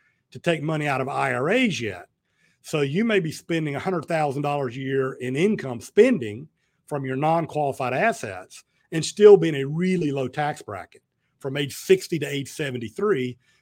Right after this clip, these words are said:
because you don't have to take your I R A distributions yet. So that's a great time to fill up the lower brackets with things like Roth conversions.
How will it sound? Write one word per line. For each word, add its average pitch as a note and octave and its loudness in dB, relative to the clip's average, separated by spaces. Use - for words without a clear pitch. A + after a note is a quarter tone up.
because B2 -8
you B2 -8
don't D3+ -4
have C3+ -2
to C3 -10
take B2+ -4
your C3 -4
I B2+ -2
R B2 -2
A F#3 2
distributions A2+ -6
yet. G2+ -8
So C#3+ -8
that's D#3+ -2
a D3 0
great E3 2
time B2+ -4
to C3 -8
fill F3+ 4
up F3 2
the C#3+ 2
lower C#3 2
brackets C3+ 0
with B2 -6
things B2 -4
like A2+ -6
Roth B2+ -2
conversions. F#2+ -12